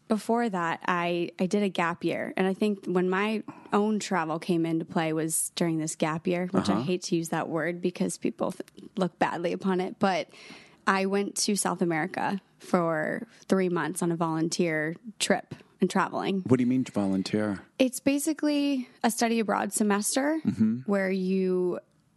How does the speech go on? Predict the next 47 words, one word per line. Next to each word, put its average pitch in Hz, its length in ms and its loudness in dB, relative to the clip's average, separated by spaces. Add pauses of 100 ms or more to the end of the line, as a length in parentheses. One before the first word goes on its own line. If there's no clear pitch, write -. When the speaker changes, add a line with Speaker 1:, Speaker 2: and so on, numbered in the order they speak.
(300)
Speaker 1:
live 233 260 2
with 262 160 0
different 202 300 -2
families, 185 760 0 (140)
you 175 560 0 (180)
do 185 340 0
volunteer 180 560 0
work, 185 300 0 (140)
um, 175 320 2
and 190 100 2
you 190 100 2
live 220 560 -2
out 196 80 4
of 196 80 2
a 196 60 2
backpack 208 460 0
for - 100 -2
three - 220 -2
months. - 560 -2 (160)
Speaker 2:
Wow, 170 280 4
Speaker 1:
Um, 165 80 0
Speaker 2:
but, 131 200 2
but 139 180 4
in 135 140 4
a 120 60 0
community 110 600 2
of 92 260 -4
people, 190 320 2
though? 214 300 0
Speaker 1:
There 247 140 2
were 254 100 2
about 254 280 0
twelve 247 280 2
of 170 100 -4
us. - 440 -2 (200)
Speaker 2:
Uh, - 60 4
like, 117 160 2
all 110 140 2
the 107 100 0
Speaker 1:
So 247 80 0
Speaker 2:
same 104 220 2
Speaker 1:
it's 104 60 2 (100)
Speaker 2:
age, - 60 0
Speaker 1:
like - 20 0
Speaker 2:
all 101 80 2
Speaker 1:
a 107 40 0
Speaker 2:
kids? - 280 2